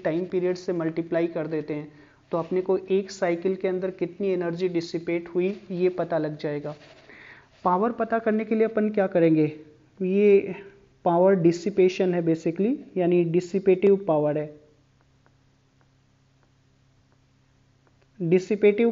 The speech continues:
power को अपन ये लिख सकते हैं minus d E by d T, oscillator की एनर्जी किस rate से घट रही है। एनर्जी का expression अपने पास ये था, E is equal to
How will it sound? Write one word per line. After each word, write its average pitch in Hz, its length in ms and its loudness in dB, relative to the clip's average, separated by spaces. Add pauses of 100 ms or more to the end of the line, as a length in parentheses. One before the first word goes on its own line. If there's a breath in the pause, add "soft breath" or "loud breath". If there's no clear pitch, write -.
power 190 260 2
को 196 160 0
अपन 202 200 2
ये 196 120 4
लिख 202 160 2
सकते 208 360 -6
हैं 220 320 -4 (680)
minus 175 640 0
d 165 220 0
E 190 120 0
by 185 180 2 (120)
d 180 180 -2
T, 208 200 -2 (400)
oscillator 175 540 0
की 190 160 0
एनर्जी 170 480 2
किस 190 360 -2
rate 175 180 0
से 180 180 -2
घट 160 300 -2
रही 180 180 2
है। 196 180 0 (960 soft breath)
एनर्जी 180 400 4
का 214 140 2
expression 202 540 0
अपने 202 260 -2
पास 196 300 0
ये 185 180 4
था, 190 180 -2 (500)
E 185 160 2
is 202 180 0
equal 185 440 2 (100)
to 202 120 6